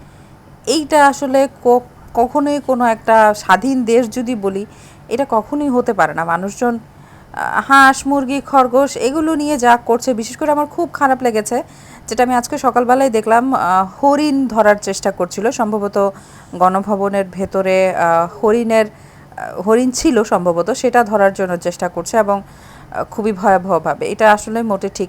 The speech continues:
না। আস্তে ধীরে হয়তো বা ঠিক হয়ে যাবে, এখন একটু বিশৃঙ্খলার মধ্যে আছে, আশা করি সব কিছুই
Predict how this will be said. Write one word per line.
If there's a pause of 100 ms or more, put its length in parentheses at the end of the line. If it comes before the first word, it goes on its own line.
না। (520)
আস্তে
ধীরে
হয়তো
বা
ঠিক
হয়ে
যাবে,
এখন
একটু
বিশৃঙ্খলার
মধ্যে
আছে,
আশা
করি
সব (100)
কিছুই